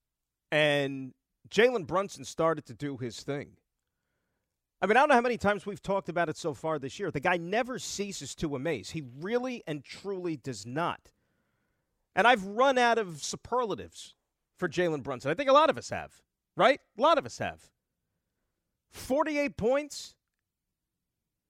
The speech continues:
thirty-three of them in the first half. I mean, no Julius, no problem. Because we got Jalen. We got our guy. And it is just incredible what this guy continues to do. I mean, bad foot,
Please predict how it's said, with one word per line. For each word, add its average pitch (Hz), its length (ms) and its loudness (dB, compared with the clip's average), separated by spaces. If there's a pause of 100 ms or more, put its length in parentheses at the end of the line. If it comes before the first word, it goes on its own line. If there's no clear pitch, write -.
(200)
thirty-three 277 520 6
of 269 80 2
them 269 100 0
in 254 60 -2
the 214 80 -2
first 254 340 -2
half. 240 300 0
I 208 40 2
mean, 202 200 -4
no 247 200 -2
Julius, 262 540 -6
no 240 160 -2
problem. 226 560 -2 (800)
Because 196 240 0
we 277 120 -4
got 269 180 4
Jalen. 214 420 2 (400)
We 220 80 -6
got 302 140 8
our 262 80 6
guy. 254 460 4 (1300)
And 226 140 8
it 285 140 8
is 240 180 -2
just 254 380 -6
incredible 208 960 0 (1040)
what 254 280 2
this 277 180 -4
guy 220 240 4
continues 233 600 -4
to 226 100 -10
do. 240 160 0
I 160 40 0
mean, 156 280 -6
bad 233 280 8
foot, 269 340 2